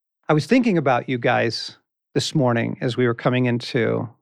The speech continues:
record today, and I was remembering back to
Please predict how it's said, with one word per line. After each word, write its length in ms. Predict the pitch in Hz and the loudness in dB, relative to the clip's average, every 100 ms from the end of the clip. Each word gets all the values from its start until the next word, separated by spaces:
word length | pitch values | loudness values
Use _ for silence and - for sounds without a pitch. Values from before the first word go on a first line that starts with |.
| _ _ _ _ _ | _ _ _ _ _
record 500 | 127 120 - 143 143 | -4 -2 2 2 2
today, 680 | 123 123 110 104 101 107 - - | -2 -4 0 0 -2 -6 -12 -4
and 680 | - 120 110 107 110 - - _ _ _ _ _ _ _ _ - | 0 2 0 -2 -4 -6 -18 _ _ _ _ _ _ _ _ -8
I 120 | 135 | -2
was 240 | 131 135 - | 0 -2 0
remembering 600 | 139 135 156 208 190 120 | 2 2 2 2 2 0
back 500 | 113 110 113 117 _ | 0 2 2 -2 _
to 680 | - - 123 117 113 110 | -12 -2 0 2 0 -2